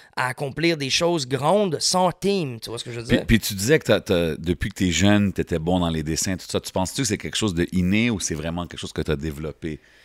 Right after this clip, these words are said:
Speaker 1: Ah, c'est les deux. C'est les deux. Parce qu'on a tous un truc de inné.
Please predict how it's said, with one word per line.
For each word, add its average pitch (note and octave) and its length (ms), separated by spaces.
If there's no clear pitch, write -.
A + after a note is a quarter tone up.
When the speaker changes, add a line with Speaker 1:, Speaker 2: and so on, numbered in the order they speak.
Speaker 1:
Ah, B2 200
c'est B2 160
les A#2+ 140
deux. A#2+ 340
C'est - 160
les A#2 140
deux. B2 160
Parce D3+ 140
qu'on D#3+ 140
a D3+ 60
tous F3 240
un D3+ 80
truc D#3 180
de C#3+ 100
inné. C#3+ 360